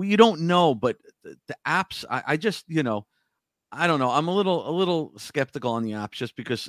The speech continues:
again, I know some people who made some of them and I know how they work. And people do take them and they'll go and they'll say, "Okay, I did it here and I did it with the app and I did it with the regular device."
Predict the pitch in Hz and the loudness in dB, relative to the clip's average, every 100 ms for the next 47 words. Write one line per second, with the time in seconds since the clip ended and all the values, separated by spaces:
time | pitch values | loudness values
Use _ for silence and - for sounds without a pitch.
0 | - 110 120 110 110 110 110 107 113 101 | -10 -4 -4 -2 -4 -4 -6 -10 -12 -8
1 | 104 101 101 - 101 98 98 98 98 104 | -6 -4 -6 -6 -6 -6 -6 -6 -6 -4
2 | 107 107 101 95 92 98 98 95 87 _ | -4 -4 -6 -6 -4 -4 -4 -10 -12 _
3 | _ _ 247 220 190 202 196 170 160 - | _ _ 0 2 0 -2 0 0 0 0
4 | 165 113 123 127 120 127 131 131 117 110 | -2 0 0 0 0 2 2 2 -2 -6
5 | - 113 117 - 107 104 135 123 110 123 | -6 -8 -8 -8 -8 -6 -8 -10 -12 -6
6 | 123 113 104 120 120 110 107 110 113 - | -4 -4 -4 -2 -2 -4 -4 -6 -6 -10
7 | 101 98 123 107 107 110 113 117 107 98 | -12 -10 -8 -8 -6 -4 -2 -2 -2 -2
8 | 107 110 107 | 0 0 0